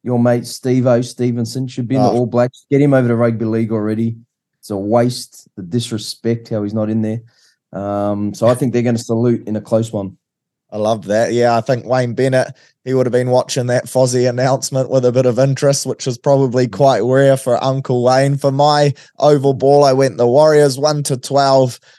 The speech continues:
Speaker 2: But I'm hoping it's a thirteen plus, and that's the leg that gets me the bonus back. You know, it's always good to lose when your team just goes the big lift, makes it hurt less.
Speaker 1: <laughs>
Speaker 2: And then I went the Bunnies and the Storm, both on the line, and then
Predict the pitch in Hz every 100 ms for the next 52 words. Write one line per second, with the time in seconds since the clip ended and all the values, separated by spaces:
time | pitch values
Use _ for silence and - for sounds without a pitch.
0 | _ 113 117 131 123 127 113 - 120 -
1 | 127 123 123 113 - 120 117 117 107 120
2 | - 123 113 117 107 98 117 117 - 120
3 | 110 107 107 113 110 107 - 98 - 104
4 | 113 107 151 165 143 160 151 156 143 147
5 | 147 135 127 - _ - 139 135 - 143
6 | 131 123 117 - 127 113 117 107 117 110
7 | 107 104 104 - - - _ 123 123 -
8 | - 123 123 123 123 113 117 120 117 107
9 | - - - 123 131 127 131 131 127 120
10 | 143 151 147 131 143 135 - - 139 139
11 | 135 123 139 139 80 135 127 123 123 123
12 | 123 117 - 113 113